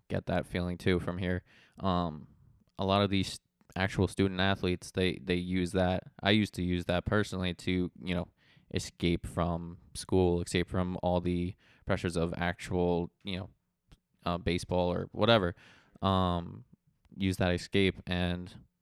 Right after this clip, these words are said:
just wanted to use it leisurely to just do whatever, just get my mind off of stuff. Um, and I think that comes a lot with this campus, a lo-, a lot of similarities here. Um, but I think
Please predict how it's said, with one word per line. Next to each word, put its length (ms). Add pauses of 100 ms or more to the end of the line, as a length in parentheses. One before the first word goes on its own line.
(640)
just 180
wanted 180
to 80
use 240
it 100
leisurely 500
to 200 (640)
just 240
do 100
whatever, 340
just 220
get 100
my 120
mind 260
off 160
of 80
stuff. 340 (480)
Um, 540 (460)
and 120
I 60
think 300
that 240 (500)
comes 300
a 60
lot 280
with 180
this 140
campus, 640
a 220
lo-, 360
a 60
lot 220
of 60
similarities 640
here. 300 (500)
Um, 460 (1000)
but 160 (340)
I 140
think 520